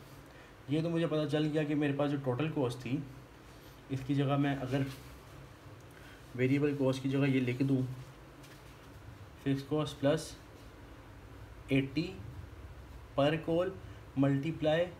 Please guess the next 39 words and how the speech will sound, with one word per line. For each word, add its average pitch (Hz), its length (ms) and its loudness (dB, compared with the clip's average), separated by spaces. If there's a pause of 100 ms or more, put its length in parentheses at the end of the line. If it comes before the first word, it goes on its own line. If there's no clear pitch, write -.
(160)
अगर 139 180 2
यहाँ 143 200 6
पे 151 80 2
मैं 156 220 2
X 147 280 2
लिख 135 140 4
रहा 143 100 4
हूँ, 151 120 0
X 143 220 0
मेरे 139 140 4
पास 139 200 2
है 156 60 4
number 131 240 6
of 131 140 0
units, 117 360 -2
जितने 127 300 0
भी 160 100 0
number 143 240 4
of 135 160 0
units 131 240 4
हैं 143 60 4
उसको 139 180 0
अगर 135 100 4
मैं 135 140 6
multiply 131 400 2
करूँ 123 220 4
X, - 220 -4
अ, - 320 -4
एटी 135 240 4
के 135 80 6
साथ, - 600 -4
तो 139 60 2
मेरे 135 140 8
पास 139 260 2
total 131 280 4
variable 123 340 4
cost 113 300 -2
आ 98 80 0
जाएगी। 90 300 -4